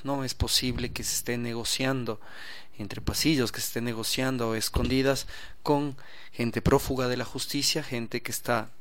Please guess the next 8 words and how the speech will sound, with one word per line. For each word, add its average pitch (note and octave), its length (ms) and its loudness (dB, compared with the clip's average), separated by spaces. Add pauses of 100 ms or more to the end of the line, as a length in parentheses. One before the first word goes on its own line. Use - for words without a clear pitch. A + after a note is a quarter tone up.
eh, G#2+ 260 -2
ya A#2 300 6
acusada C3+ 680 6
por A#2 140 2
un A#2+ 120 -2
caso B2 360 4
de A2+ 120 -2
corrupción, D3+ 640 6